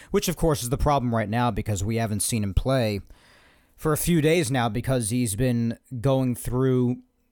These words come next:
some tightness in his shoulder, I believe it was, if I remember correctly. Just, uh, yeah, in his throwing shoulder. So, I don't know, man, 'cause he's had his injury troubles, too, the last couple of years. So,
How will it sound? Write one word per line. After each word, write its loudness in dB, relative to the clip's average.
some -2
tightness -4
in -2
his 0
shoulder, -2
I -8
believe -8
it -12
was, -8
if -10
I -4
remember -6
correctly. -10
Just, -10
uh, -4
yeah, 0
in -10
his -6
throwing -4
shoulder. -10
So, 0
I -2
don't 2
know, 2
man, 2
'cause 0
he's 2
had 4
his 0
injury 0
troubles, -2
too, 2
the -8
last -2
couple -4
of -6
years. -2
So, -4